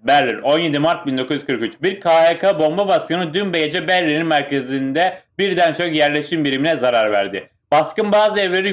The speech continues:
yutarak bir vatandaş tarafından alevler denizi olarak tanımlandı ve büyük yangınlara neden oldu. Erken raporlar bir düzine sivilin öldüğünü ve yaralı sayısının daha kötü olduğunu gösteriyor.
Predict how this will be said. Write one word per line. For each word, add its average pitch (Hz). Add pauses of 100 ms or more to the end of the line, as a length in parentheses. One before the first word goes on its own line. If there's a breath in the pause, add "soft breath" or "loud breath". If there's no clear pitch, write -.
yutarak 180
bir 190
vatandaş 175
tarafından 156
alevler 151
denizi 143
olarak 143
tanımlandı 117
ve 98
büyük 127
yangınlara 123
neden 117
oldu. 101 (280)
Erken 151
raporlar 180
bir 190
düzine 156
sivilin 143
öldüğünü 131
ve 147
yaralı 135
sayısının 160
daha 160
kötü 170
olduğunu 131
gösteriyor. 113